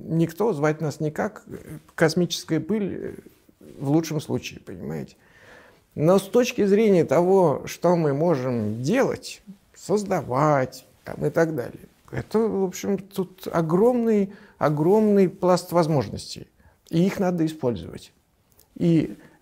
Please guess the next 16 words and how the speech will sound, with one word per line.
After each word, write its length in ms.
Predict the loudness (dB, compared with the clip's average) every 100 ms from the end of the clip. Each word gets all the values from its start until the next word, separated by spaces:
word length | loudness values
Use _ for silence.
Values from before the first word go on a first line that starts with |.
| -20 -12
чем 240 | 0 2 4
вы 60 |
больше 580 | 4 4 4 2 -6 -8 -14 _ _
создаете, 960 | -2 0 2 2 2 0 -2 -10 -12 -18 _ _ _ _ _ _ _ _ -20 -20 -20 -18 -8
с-, 60 |
самого 420 | 2 4 4 2 2
разного, 460 | -2 -8 -10 -8
это 200 | -8 -4
может 260 | 0 2 2
быть, 280 | -2 -4 -12 -16
хоть 240 | -4 0 0
бизнес 420 | 0 -2 -4 -4
вы 100 | -4
делаете, 460 | -4 -4 -6 -10 -12
понимаете, 560 | -10 -6 -4 -4 -8
хоть, 280 | 0 0 0